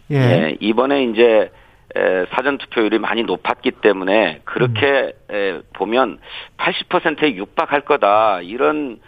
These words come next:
Speaker 2: 전망도 가능할 것 같아요.
Speaker 1: 음.
Speaker 2: 어, 그런데,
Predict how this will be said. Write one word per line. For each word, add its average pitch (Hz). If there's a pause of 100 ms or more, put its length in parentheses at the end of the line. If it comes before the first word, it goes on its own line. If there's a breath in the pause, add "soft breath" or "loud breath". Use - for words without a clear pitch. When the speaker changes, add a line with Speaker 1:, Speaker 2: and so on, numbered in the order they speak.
(220 soft breath)
Speaker 2:
전망도 131
가능할 127
것 143
같아요. 87
Speaker 1:
음. 113 (140)
Speaker 2:
어, 90
그런데, 113